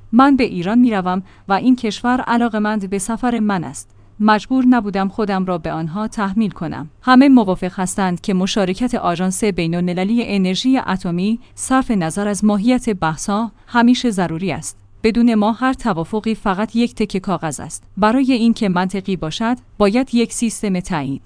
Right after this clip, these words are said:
و نظارت قوی وجود داشته باشد که فقط ما بتوانیم آن را ارائه دهیم.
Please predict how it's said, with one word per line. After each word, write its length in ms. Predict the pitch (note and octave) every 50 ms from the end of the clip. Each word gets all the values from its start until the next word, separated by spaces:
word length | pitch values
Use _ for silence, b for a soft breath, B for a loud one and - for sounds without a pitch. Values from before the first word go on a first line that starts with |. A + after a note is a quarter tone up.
| _ - -
و 100 | G3+ G3+
نظارت 480 | G3+ G#3 A3 B3+ B3+ B3+ C4 B3+ -
قوی 340 | A3 - F#3 F3 D#3+ F#3 F#3+
وجود 300 | E3+ F3+ F#3 F#3 G3 F3
داشته 320 | - D3+ D#3 - - F3+
باشد 400 | D#3+ F3+ F3+ F#3 - G#3 G3+ G3
که 120 | - G#3 G3
فقط 400 | F#3+ - F#3+ G3 A#3+ B3+ - A#3
ما 140 | A3+ G#3+ G#3
بتوانیم 640 | G#3 A#3+ B3+ - C4 B3 G3+ G#3+ G#3 G#3 G3+ G3+ -
آن 200 | F3+ F3+ F3+ F3
را 140 | F3+ E3+ -
ارائه 320 | - F3+ E3+ E3 D#3+ E3
دهیم. 400 | - D#3 D3+ D3 D#3 C#3 -